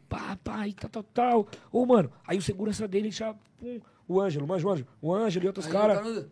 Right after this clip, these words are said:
Speaker 1: É,
Speaker 2: Achei
Speaker 1: os
Speaker 2: da
Speaker 1: cara,
Speaker 2: hora.
Speaker 1: a gente
Speaker 2: Achei
Speaker 1: tava no
Speaker 2: legal.
Speaker 1: aniversário, no aniversário dele semana passada. Com o Dexter, pá, o Ângelo. Aí a gente levou o Nego da B M lá. Aí ele pegou,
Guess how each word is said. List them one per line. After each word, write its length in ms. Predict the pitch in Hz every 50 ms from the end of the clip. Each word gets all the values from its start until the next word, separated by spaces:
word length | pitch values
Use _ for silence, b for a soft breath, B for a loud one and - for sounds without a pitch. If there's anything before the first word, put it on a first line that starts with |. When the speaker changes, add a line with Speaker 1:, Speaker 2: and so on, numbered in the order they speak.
| - -
Speaker 1:
É, 260 | 151 170 175 147 - - _ -
Speaker 2:
Achei 120 | - -
Speaker 1:
os 60 | 156
Speaker 2:
da 60 | - 202
Speaker 1:
cara, 120 | 220 233 202
Speaker 2:
hora. 120 | - - - - - _ - -
Speaker 1:
a 40 | 180
gente 120 | 175 190
Speaker 2:
Achei 100 | - 226
Speaker 1:
tava 160 | - 214 208 214
no 60 | 214
Speaker 2:
legal. 0 |
Speaker 1:
aniversário, 560 | 214 214 233 - - 226 220 208 175 131 - -
no 120 | 151 160 170
aniversário 340 | 165 170 180 175 208 196 190
dele 120 | 190 165
semana 160 | - 180 170
passada. 360 | 156 175 165 - 147 135 120 - _ _ _ _ _ _ _ _ _ _ -
Com 80 | 143 151
o 40 | 131
Dexter, 460 | 139 139 151 160 147 139 - 143 127
pá, 240 | - 143 147 156 147
o 100 | 135 135
Ângelo. 320 | 147 151 143 120 117 113 - b b b b b b b b b b b
Aí 500 | 139 139 143 156 175 180 190 175 - - _ _ _ _ _ _ _ _ _ _ -
a 40 | 139
gente 200 | 139 147 - 170
levou 160 | 165 175 180
o 20 |
Nego 140 | 175 175 175
da 80 | 170 156
B 80 | 160 151
M 120 | 147 143
lá. 140 | 131 117 - b b b b b b b b b b -
Aí 220 | 147 143 147 165
ele 100 | 180 185 180
pegou, 680 | - 208 190 170 160 185 196 214 220 220 165 - -